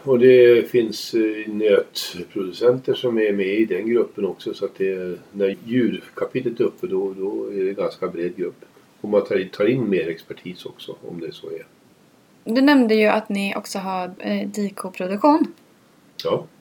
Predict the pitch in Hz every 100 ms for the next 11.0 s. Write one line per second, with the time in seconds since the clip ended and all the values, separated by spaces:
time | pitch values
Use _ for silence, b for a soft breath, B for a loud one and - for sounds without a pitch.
0 | _ _ _ _ - 247 226 226 226 254
1 | 262 - 381 196 185 185 185 - 311 320
2 | 311 277 269 226 - - - - - 208
3 | 220 202 208 202 185 - - - 214 226
4 | 220 202 208 202 208 208 202 202 208 202
5 | - 101 - 101 113 117 - - - 113
6 | 113 - 113 95 95 90 92 87 80 -
7 | 104 - 104 101 - 101 113 - - 98
8 | 98 98 123 - - _ b b b b
9 | - 113 127 120 110 95 - 98 95 95
10 | 95 92 87 95 90 85 87 85 78 -